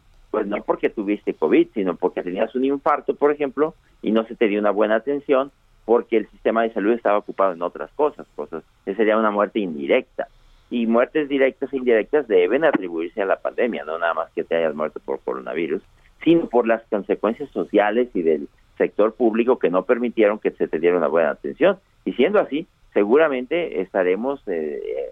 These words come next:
en este año, a finales de este año, probablemente llegando cerca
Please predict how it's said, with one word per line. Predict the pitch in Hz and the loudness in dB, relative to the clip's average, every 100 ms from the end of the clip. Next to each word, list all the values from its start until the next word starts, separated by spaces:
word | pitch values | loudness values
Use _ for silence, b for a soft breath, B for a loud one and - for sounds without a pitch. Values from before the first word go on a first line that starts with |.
| - 80 | -12 -10
en | |
este | 85 - 123 | -6 0 2
año, | 113 131 | 2 2
a | 123 | 0
finales | 87 80 90 95 | 0 -2 0 -2
de | 101 | -2
este | 95 | 0
año, | 87 110 | 0 -2
probablemente | - 78 80 78 78 92 | 0 0 0 -4 -4 -2
llegando | 80 69 80 92 | 0 0 -4 -4
cerca | 76 - 73 | -6 -2 -4